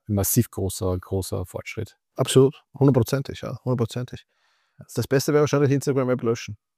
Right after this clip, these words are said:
Speaker 2: Habe ich auch schon probiert gehabt übrigens, aber das macht das berufliche Leben halt
Speaker 1: Ja,
Speaker 2: wieder
Speaker 1: ich wollte
Speaker 2: sehr
Speaker 1: grad sagen,
Speaker 2: komplex.
Speaker 1: klappt für mich beruflich nicht, weil
Speaker 2: Ja.
Speaker 1: ich einfach zu,
Speaker 2: Ja.
Speaker 1: zu oft, äh, vor allem als Marketing- und, und Automatisierungsmensch einfach zu oft Instagram brauche.
Speaker 2: Ja,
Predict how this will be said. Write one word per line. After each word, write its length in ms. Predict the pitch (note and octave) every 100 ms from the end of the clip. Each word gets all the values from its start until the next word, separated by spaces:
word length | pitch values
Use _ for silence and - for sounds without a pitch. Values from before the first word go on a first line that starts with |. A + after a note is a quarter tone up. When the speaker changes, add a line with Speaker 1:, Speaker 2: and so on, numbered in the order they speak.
| _
Speaker 2:
Habe 120 | - E3
ich 40 |
auch 100 | D#3
schon 120 | C#3
probiert 260 | A#2+ A#2 -
gehabt 180 | A#2+ A#2
übrigens, 400 | B2 C#3+ C#3 -
aber 200 | B2 C3+
das 140 | B2
macht 180 | B2+ -
das 80 | C3
berufliche 420 | B2+ A2+ A2+ A#2
Leben 240 | G2+ G#2
halt 80 | G#2
Speaker 1:
Ja, 80 | G#2+
Speaker 2:
wieder 120 | A2
Speaker 1:
ich 40 | A2+
wollte 120 | A2
Speaker 2:
sehr 40 |
Speaker 1:
grad 80 | C3 A#2+
sagen, 60 |
Speaker 2:
komplex. 220 | A#2 A2+
Speaker 1:
klappt 200 | - A2+
für 80 | -
mich 140 | A#2+ -
beruflich 440 | B2 C#3+ - -
nicht, 240 | A#2+ C#3+
weil 100 | A#2
Speaker 2:
Ja. 40 | G#2+
Speaker 1:
ich 100 | G2+
einfach 280 | A#2 B2 -
zu, 400 | - B2 A#2+ A#2
Speaker 2:
Ja. 80 | G#2+
Speaker 1:
zu 140 | -
oft, 480 | A2 B2 - - -
äh, 200 | - A#2
vor 160 | G#2+ -
allem 80 | A2
als 180 | A#2 -
Marketing- 560 | G2 A#2+ - A#2+ A#2+ -
und, 460 | A2+ A2+ G#2+ - _ _ _ _ _ _ _ _
und 340 | A2+ G#2+ G#2
Automatisierungsmensch 1120 | - A2 G#2 - - A2 A2+ - G#2+ G#2 -
einfach 340 | - G#2 - -
zu 280 | - A#2+ -
oft 280 | - -
Instagram 440 | - - A2 F2+ F2
brauche. 340 | - - - -
Speaker 2:
Ja, 120 | -